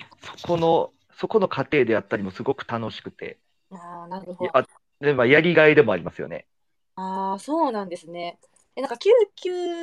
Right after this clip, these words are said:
Speaker 2: 科の精神病院ってことで、なんか急性期ってことですよね。まず、あの、発症したてって感じですか？
Speaker 1: あ。
Speaker 2: 来る人たちは。
Speaker 1: あーとですね、そういうわけでもなくて、
Speaker 2: あー、元々
Speaker 1: あの、
Speaker 2: あって、ちょっと一時的になんか悪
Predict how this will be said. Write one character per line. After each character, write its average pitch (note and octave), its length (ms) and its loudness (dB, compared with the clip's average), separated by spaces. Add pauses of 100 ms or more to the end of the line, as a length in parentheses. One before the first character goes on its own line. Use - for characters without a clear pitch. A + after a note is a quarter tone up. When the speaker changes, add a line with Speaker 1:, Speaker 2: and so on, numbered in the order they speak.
(640)
Speaker 2:
科 C#4+ 140 -2
の C4+ 100 -6
精 C4+ 300 -2
神 B3+ 360 -10
病 A3 240 0
院 F#3 60 -12
っ - 40 -20
て - 100 -20
こ F3+ 100 -14
と F#3 120 -14
で、 F3+ 200 -4
な D#4+ 80 -6
ん E4 40 -6
か - 120 -4 (220)
急 G#4+ 100 0 (180)
性 G#4 80 6
期 A#3+ 100 -12
っ - 40 -18
て - 80 -18
こ G3 100 -12
と G3 80 -12
で F3 120 -12
す F3 100 -20
よ F3 80 -14
ね。 F3+ 80 -16
ま G3+ 160 -2
ず、 F3+ 100 -10
あ F3+ 60 -6
の、 E3 80 -16
発 - 220 -12
症 E4+ 180 -4
し D4 60 -12
た D4 120 0
て D4 100 -4
っ D4 40 -8
て - 80 -12
感 E3 140 -12
じ - 80 -14
で D#3+ 80 -12
す - 100 -20
か？ - 220 -10 (460)
Speaker 1:
あ。 A2+ 140 -10 (280)
Speaker 2:
来 A#3 60 -2
る G3 100 -4
人 - 160 -16
た E3+ 100 -10
ち E3 100 -10
は。 D3+ 120 -12 (600)
Speaker 1:
あ A3+ 480 8
ー - 40 6
と G#3+ 100 0
で G3 140 6
す - 80 -4
ね、 D3+ 60 0
そ F#4 280 4
う E4+ 40 6
い E4 60 6
う F4 80 4
わ E4 120 4
け - 100 -4
で C#3+ 80 6
も A#2 120 -6
な A#2 100 -4
く - 100 -20
て、 - 280 -2
Speaker 2:
あ - 40 0
ー、 A3+ 640 -2 (220)
元 C#4+ 220 -2
々 - 20 8
Speaker 1:
あ F3 40 4
の、 - 220 2
Speaker 2:
あ G#4 60 0
っ - 40 -20 (220)
て、 E4+ 300 -6
ち D4 80 -16
ょ - 20 -18
っ - 100 -20
と C4 280 -8
一 G#3 120 -20
時 A3+ 140 -10
的 A3+ 220 -8
に G#3+ 120 -8
な G#3 100 -12
ん - 20 -20
か F#3+ 160 -8
悪 - 80 -14